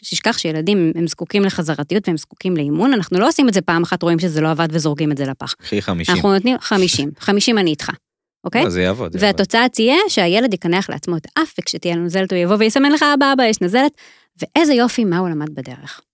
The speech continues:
Speaker 1: אז אנחנו יכולים להגיד, "החיים עצמם, וזה קשה",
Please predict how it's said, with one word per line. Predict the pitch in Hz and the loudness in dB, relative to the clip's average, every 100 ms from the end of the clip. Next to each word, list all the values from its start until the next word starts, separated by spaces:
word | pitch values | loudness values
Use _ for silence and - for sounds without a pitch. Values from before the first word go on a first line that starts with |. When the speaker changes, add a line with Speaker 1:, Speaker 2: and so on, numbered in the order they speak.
| _ _ _ _ _ _ _ _ _ _ _ _ _ _ | _ _ _ _ _ _ _ _ _ _ _ _ _ _
Speaker 1:
אז | 208 196 - | 0 0 0
אנחנו | 208 208 226 | 0 0 0
יכולים | 302 359 | 2 4
להגיד, | 339 277 240 | 4 2 2
"החיים | - 247 294 | 2 2 4
עצמם, | 302 294 302 294 254 | 4 4 4 4 2
וזה | 214 | 0
קשה", | 214 220 285 | 0 0 2